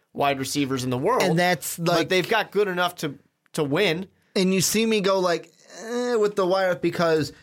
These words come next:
Speaker 2: David Johnson, that's another question you could say is, oh, how does he come back off of being injured all of last season? I think he'll be fine. He'll bounce back fine.
Speaker 1: Yeah.
Speaker 2: Um, I'm not really worried about that.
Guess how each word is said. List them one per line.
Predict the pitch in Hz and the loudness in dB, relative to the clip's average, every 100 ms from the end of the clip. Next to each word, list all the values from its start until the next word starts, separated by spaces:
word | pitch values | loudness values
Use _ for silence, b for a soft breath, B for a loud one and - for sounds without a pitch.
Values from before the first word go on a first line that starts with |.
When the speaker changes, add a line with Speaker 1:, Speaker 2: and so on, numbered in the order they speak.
| B - | B -2
Speaker 2:
David | 185 247 247 | 0 2 -2
Johnson, | 156 180 170 170 160 139 | 0 0 0 0 -2 0
that's | 147 151 - - - | 0 -2 -6 -16 -6
another | 165 147 151 160 160 156 147 B B B _ | 0 2 2 2 2 2 0 B B B _
question | - - 170 160 160 160 160 180 214 - - 220 220 | -12 -4 0 2 2 2 0 0 0 -2 -2 -2 0
you | 214 | -2
could | 196 208 | 0 -2
say | - 220 220 226 | 0 0 2 2
is, | 208 170 151 | 2 2 0
oh, | 156 143 | 0 0
how | 120 139 156 | 0 0 2
does | 151 | 0
he | 143 | 0
come | 139 151 147 | 0 0 2
back | 143 139 139 | 2 2 0
off | 139 139 | 0 0
of | 139 135 120 b b _ | 0 0 -2 b b _
being | 147 143 135 | 0 0 0
injured | 139 147 143 156 151 | -2 0 2 2 2
all | 151 156 | 2 2
of | 143 151 | 0 0
last | 147 143 - | 0 0 -2
season? | 156 147 151 147 B B _ | -2 0 -2 -4 B B _
I | 139 | -2
think | 147 | 0
he'll | 135 120 | 2 2
be | 113 | 0
fine. | - 113 117 123 - | 0 0 0 -2 -4
He'll | 127 117 | -2 0
bounce | 127 127 117 | 0 -2 -2
back | 131 123 120 | 0 0 -2
fine. | - 123 101 123 120 b b - | -2 0 0 -2 -6 b b -4
Speaker 1:
Yeah. | 131 131 123 | 0 2 2
Speaker 2:
Um, | 123 113 | 0 -2
I'm | 135 143 | 0 0
not | 135 | 0
really | 143 135 123 | 0 2 0
worried | 117 127 135 | 0 2 2
about | 147 147 151 160 | 2 0 0 0
that. | 170 165 | 0 0